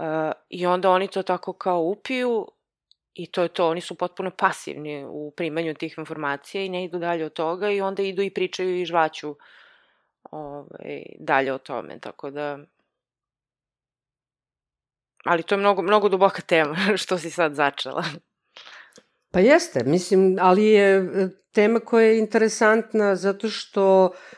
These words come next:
Speaker 2: pokriva dobar deo, ovaj, e, zabave, da tako kažem, i umetnosti koje mi,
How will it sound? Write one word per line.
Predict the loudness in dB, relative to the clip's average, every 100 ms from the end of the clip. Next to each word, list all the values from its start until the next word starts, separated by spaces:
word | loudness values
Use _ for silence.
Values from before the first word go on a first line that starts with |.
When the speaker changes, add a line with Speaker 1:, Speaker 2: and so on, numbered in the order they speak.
| _ 4
Speaker 2:
pokriva | 4 4 2 4
dobar | 4 6 6 6 4
deo, | 2 4 6 6 6 6 4
ovaj, | 0 0 0 0 0 0 0 -2
e, | -4 -4 -4 -6 -8 -12 -12 -10 -8
zabave, | -8 -2 6 8 6 4 0 -2
da | -2
tako | -2 -2 -4
kažem, | -2 0 0 -2 0
i | 0
umetnosti | 0 -2 -4 -6 -10
koje | -4 -2 0
mi, | 0 0 0 -4